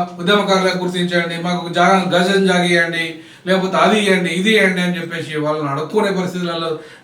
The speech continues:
దళితులు ఉండి ఇంకా అవమానకరంగా జీవిస్తున్నారు. ఒక్కరు కూడా పనికిరారా మీకు అక్కడ? ఒక్క కవి పనికిరారా? ఫో-, ఇప్పటిదాకా ఎంత అద్భుతమైన ఉద్యమాలు చేసిన వాళ్ళు ఉన్నారు దళితులలో.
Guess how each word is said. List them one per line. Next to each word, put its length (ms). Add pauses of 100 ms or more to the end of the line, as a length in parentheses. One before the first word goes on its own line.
దళితులు 380
ఉండి 240
ఇంకా 240
అవమానకరంగా 720
జీవిస్తున్నారు. 480 (440)
ఒక్కరు 340
కూడా 180
పనికిరారా 480
మీకు 160
అక్కడ? 140 (420)
ఒక్క 160 (640)
కవి 280
పనికిరారా? 440 (120)
ఫో-, 360
ఇప్పటిదాకా 560 (680)
ఎంత 120 (120)
అద్భుతమైన 460 (100)
ఉద్యమాలు 360
చేసిన 220
వాళ్ళు 180
ఉన్నారు 240 (220)
దళితులలో. 540